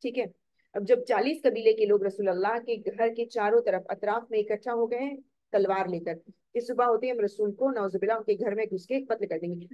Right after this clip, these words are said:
अच्छा, इसके पीछे भी एक reason है कि, अम, mostly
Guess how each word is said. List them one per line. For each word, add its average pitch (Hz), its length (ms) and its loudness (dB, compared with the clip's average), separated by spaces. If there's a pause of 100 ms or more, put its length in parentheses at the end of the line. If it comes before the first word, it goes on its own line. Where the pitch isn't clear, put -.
अच्छा, 277 140 0
इसके 277 260 6
पीछे 339 260 8
भी 285 100 4
एक 277 120 4
reason 185 400 0
है 156 60 -10 (600)
कि, 285 220 4
अम, 190 680 2 (1000)
mostly 233 580 0